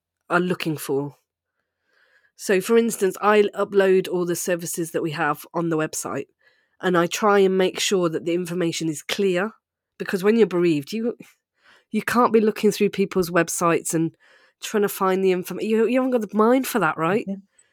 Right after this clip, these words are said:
Speaker 1: So I try and make sure the information's clear, <laughs> you know, they can find it easily, and it's cor-, accurate. Because the last thing you want is someone clicking on a link, it going somewhere, and, and then they've gotta go back to the start, right? 'Cause it's not what they wanted, or the web, the link's broken, or
Speaker 2: Mm.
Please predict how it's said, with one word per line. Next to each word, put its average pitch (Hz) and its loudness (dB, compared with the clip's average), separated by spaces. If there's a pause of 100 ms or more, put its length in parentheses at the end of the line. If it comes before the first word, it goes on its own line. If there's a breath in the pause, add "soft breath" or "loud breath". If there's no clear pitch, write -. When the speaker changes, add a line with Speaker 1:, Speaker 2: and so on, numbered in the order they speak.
(200)
Speaker 1:
So 214 0
I - 6
try 247 4
and 240 2
make 226 2
sure 220 0
the 202 6
information's 180 -2
clear, 175 -4 (340)
<laughs> - -18
you 226 0
know, 220 8
they 190 -2
can 202 -6
find 185 -2
it - -4
easily, 165 -4 (720 soft breath)
and 185 0
it's - -4
cor-, 185 0 (140)
accurate. 160 -6 (240)
Because 202 -6
the 226 -2
last 240 0
thing 220 -4
you 214 2
want 190 2
is 175 -6
someone 185 -2
clicking 220 -2
on 190 2
a - 0
link, 180 -2
it - -12
going 180 -2
somewhere, 165 0
and, 165 0 (260)
and 190 0
then 180 4
they've 175 0
gotta 170 0
go 165 2
back 156 -2
to - -10
the 147 -10
start, 139 -8
right? 147 -6 (640 loud breath)
'Cause 180 -2
it's 170 -4
not 185 2
what 180 2
they 165 2
wanted, 165 0
or 160 0
the 170 -2
web, 170 -2
the 175 -2
link's 170 0
broken, 160 0
or 151 0
Speaker 2:
Mm. 139 -4